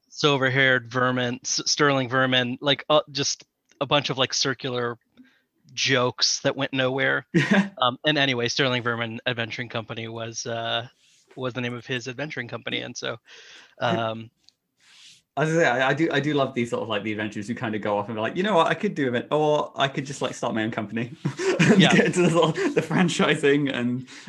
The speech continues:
Speaker 2: and
Speaker 1: <laughs>
Speaker 2: what's kinda great
Speaker 1: Never
Speaker 2: is, like
Speaker 1: thought about it as franchising. That's a hilarious, um, idea.
Speaker 2: Yeah, well, I was gonna say, it, it's always a case of, like,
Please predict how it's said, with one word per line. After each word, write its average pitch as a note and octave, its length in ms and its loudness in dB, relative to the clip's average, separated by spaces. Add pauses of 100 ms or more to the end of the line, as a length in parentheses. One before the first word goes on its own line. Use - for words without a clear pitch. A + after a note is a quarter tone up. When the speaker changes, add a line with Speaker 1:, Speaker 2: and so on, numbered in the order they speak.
Speaker 2:
and E3+ 140 4 (260)
Speaker 1:
<laughs> - 240 -20
Speaker 2:
what's G3 180 0
kinda A3 200 2
great G3+ 220 4
Speaker 1:
Never A3 140 8
Speaker 2:
is, A3 60 4
like D#3+ 100 4
Speaker 1:
thought E3+ 100 6
about D3+ 200 4
it D3 40 2
as D3 180 0
franchising. C3+ 680 -2
That's D#3 200 -4
a E3+ 60 -2
hilarious, C3+ 960 -2 (120)
um, B2 380 -4
idea. A#2 480 -6 (240)
Speaker 2:
Yeah, - 220 -8
well, A3 200 2
I G#3+ 100 4
was G#3 80 2
gonna G3+ 120 4
say, G#3 140 0
it, D#3+ 300 0
it's F#3 160 2
always F#3 160 2
a E3+ 80 2
case D#3+ 200 -4
of, C3+ 80 -10
like, C3 240 -2